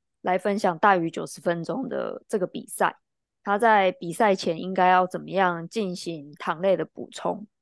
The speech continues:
我们在这篇文章里面看到，如果今天要准备这样子类型的比赛，那必须要在前一天进行高糖饮食。这个摄取量就是一整天每公斤体重要吃十到十二克的糖类。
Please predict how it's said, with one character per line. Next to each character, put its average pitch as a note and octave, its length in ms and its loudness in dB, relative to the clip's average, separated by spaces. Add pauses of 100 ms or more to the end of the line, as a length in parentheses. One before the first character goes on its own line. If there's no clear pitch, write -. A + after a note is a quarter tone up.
我 G3 60 -12
们 G#3 40 -6
在 B3+ 140 0
这 C4+ 100 -2
篇 B3 160 -2
文 F#3 140 -4
章 F#3 140 -2
里 - 20 -6
面 F3+ 140 -6
看 F#3 320 -4
到， F#3 260 4
如 C4+ 100 2
果 C#4+ 140 8
今 A3 180 -2
天 A3+ 180 0
要 A3 280 4
准 F#3 280 -8
备 G#3 220 2
这 G3 80 0
样 G#3+ 160 0
子 F#3 140 -10
类 G3 180 0
型 E3 200 -10
的 D3 160 -12
比 - 160 -10
赛， - 320 0
那 A3 100 6
必 A3+ 160 0
须 G#3+ 100 -6
要 G3+ 200 4
在 G#3 180 4
前 F#3 340 -4
一 G3+ 80 -4
天 F3 280 -2
进 G3 180 -4
行 D3+ 320 -12
高 F3 180 4
糖 E3 220 -4
饮 D3+ 180 -12
食。 - 360 -16
这 C#4 120 4
个 B3 80 8
摄 B3 200 4
取 F3 240 0
量 G3 260 4
就 G3+ 140 -2
是 G3+ 280 0 (100)
一 C#4+ 100 2
整 F3+ 240 4
天 F#3+ 320 4
每 F3 240 -6
公 F#3+ 200 -2
斤 G3 280 -2
体 E3 240 -8
重 F#3 360 2 (300)
要 G#3 160 4
吃 G3 320 0
十 E3 340 -6
到 F#3 220 4
十 - 260 -6
二 F#3 160 4
克 F3+ 300 -2
的 - 320 -6 (140)
糖 D#3+ 240 -4
类。 F#3+ 260 4